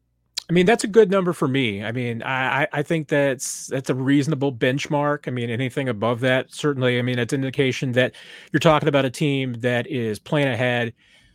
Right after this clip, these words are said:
that they're running the football when they get a lead, and that's what Andy Reid wants to do, and that they're running the football effectively. You know, I,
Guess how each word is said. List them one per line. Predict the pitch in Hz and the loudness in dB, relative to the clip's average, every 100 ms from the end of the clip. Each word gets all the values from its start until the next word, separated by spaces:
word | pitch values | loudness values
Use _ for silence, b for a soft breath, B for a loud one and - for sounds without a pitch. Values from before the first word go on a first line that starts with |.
| b | b
that | 127 123 117 127 | -2 0 0 0
they're | 127 | -2
running | 123 139 | 2 2
the | 139 | 0
football | 123 135 131 | 0 0 0
when | 131 | 0
they | 120 | 0
get | 127 | 0
a | 123 | 0
lead, | 117 120 | -2 -2
and | 113 | -2
that's | 135 | -2
what | 196 190 | 2 2
Andy | 190 | 2
Reid | 185 185 | 2 2
wants | 170 175 - | 2 0 -2
to | 131 | -2
do, | 143 175 | 2 2
and | 104 | 0
that | 110 | -2
they're | 131 | -2
running | 120 127 131 | 0 0 -2
the | 120 | -4
football | 151 135 131 123 | -4 -2 -2 -2
effectively. | - 131 - 113 101 85 B B B B | -2 -4 -4 -6 -6 -10 B B B B
You | 160 | 0
know, | 151 135 - | 4 2 0
I, | 151 | -2